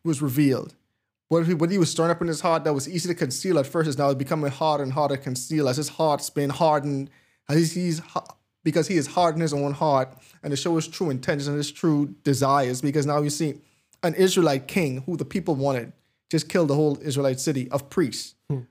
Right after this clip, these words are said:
Speaker 1: When the guards didn't wanna do it, he was so determined to kill these people because he assumed that one of them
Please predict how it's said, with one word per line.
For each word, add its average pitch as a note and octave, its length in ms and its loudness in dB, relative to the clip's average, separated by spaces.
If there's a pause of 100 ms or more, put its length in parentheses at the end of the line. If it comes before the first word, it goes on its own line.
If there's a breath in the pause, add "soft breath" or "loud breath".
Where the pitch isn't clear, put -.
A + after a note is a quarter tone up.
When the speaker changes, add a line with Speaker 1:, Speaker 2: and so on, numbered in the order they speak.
Speaker 1:
When E3 140 2
the D3 100 2
guards D#3+ 380 2
didn't D3+ 260 -4
wanna C#3 220 0
do C3+ 220 -2
it, C#3 60 0
he F3 100 0
was C#3 120 -2
so D#3+ 160 2
determined C#3 420 -2
to B2+ 60 -6
kill D#3+ 200 -4
these D3 160 -2
people D#3 140 2
because C#3+ 580 -2 (480 soft breath)
he A#3+ 160 4
assumed G#3+ 560 4
that D#3 180 2
one F#3 260 2
of E3+ 180 2
them B2+ 380 -2